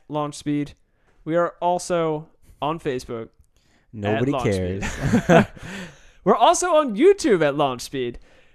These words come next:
Speaker 1: We have audio of our older episodes and video of our newer episodes, and we just got a brand new camera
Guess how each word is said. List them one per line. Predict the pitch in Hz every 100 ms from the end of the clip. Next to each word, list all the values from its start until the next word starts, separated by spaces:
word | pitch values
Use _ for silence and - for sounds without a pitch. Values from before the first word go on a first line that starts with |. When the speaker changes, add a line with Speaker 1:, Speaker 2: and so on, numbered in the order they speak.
| -
Speaker 1:
We | 175
have | 180
audio | 208 233 233 233 226
of | 190 175
our | 165
older | 208 220
episodes | 214 208 226 220 196
and | - 165
video | 143 196 254 247
of | 214
our |
newer | 202 233
episodes, | 254 233 226 220
and | - 233
we | 262
just | 240 254
got | 269 262
a |
brand | 220 170 170 233 294 247 196
new | 262
camera | - 254 269 190 160 156